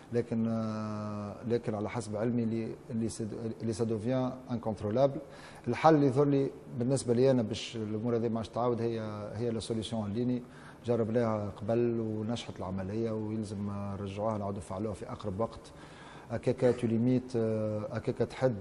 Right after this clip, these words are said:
معناها من الاقتناء تذاكر معناتها بعدد كبير، آه، تكون ثم معناتها التذاكر ديسبوزيسيون نتاع، نتاع لي supporter في اي لحظه في اي مكان،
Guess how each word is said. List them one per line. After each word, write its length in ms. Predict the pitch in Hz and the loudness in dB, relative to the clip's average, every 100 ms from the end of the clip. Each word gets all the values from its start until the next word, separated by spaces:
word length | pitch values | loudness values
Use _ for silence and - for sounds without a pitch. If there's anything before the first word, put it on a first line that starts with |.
| 95 | -6
معناها 460 | 104 101 117 113 110 | -4 0 2 2 0
من 120 | 104 | 0
الاقتناء 460 | 101 - 117 110 104 | -4 -6 -4 -2 -2
تذاكر 560 | 107 101 113 - 101 | -2 -2 -2 -2 -6
معناتها 280 | 95 98 98 | -4 -6 -6
بعدد 280 | 95 95 98 | -4 -4 -4
كبير، 680 | - 98 113 127 123 120 117 - - - | -8 -2 2 4 4 2 -2 -6 -18 -12
آه، 180 | 110 107 | -8 -6
تكون 240 | 104 - 110 | -6 -2 0
ثم 240 | 123 117 113 107 107 104 101 101 98 | 2 2 0 -2 -4 -6 -4 -4 -4
معناتها 180 | 107 | -4
التذاكر 500 | 101 110 104 113 107 | -4 -2 0 0 0
ديسبوزيسيون 840 | 107 98 - 110 98 117 110 107 104 | -2 -6 -4 -4 -2 -2 -2 -4 -6
نتاع، 380 | 95 98 104 104 | -6 -6 -6 -8
نتاع 120 | 98 104 | -8 -8
لي 60 | |
supporter 440 | 95 - - - 110 | -8 -10 -10 -4 -4
في 200 | - 127 | -4 0
اي 140 | 120 | 0
لحظه 380 | 113 117 113 117 | 0 0 0 0
في 200 | 117 113 | -2 -2
اي 120 | 117 | -2
مكان، 420 | 104 101 120 123 | -2 -2 0 0